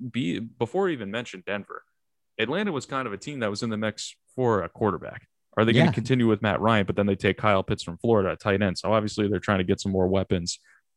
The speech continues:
Speaker 1: even though while they're trying to trade Julio Jones. So, but, so they're going Matt, with Matt Ryan,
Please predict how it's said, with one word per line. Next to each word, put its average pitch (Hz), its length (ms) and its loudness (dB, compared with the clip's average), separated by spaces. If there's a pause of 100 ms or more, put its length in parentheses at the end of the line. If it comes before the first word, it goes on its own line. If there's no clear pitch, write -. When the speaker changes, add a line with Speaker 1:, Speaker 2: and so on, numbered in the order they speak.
(100)
Speaker 1:
even 117 260 6
though 107 120 6
while 98 200 4
they're 92 120 2
trying 98 320 0
to 92 160 0 (480)
trade 101 320 2
Julio 113 360 2
Jones. 113 460 -4 (360)
So, 143 140 4
but, 135 280 4
so 127 160 4
they're 120 100 6
going 117 240 2
Matt, 107 240 0
with 101 180 -4
Matt 95 180 0
Ryan, 87 320 0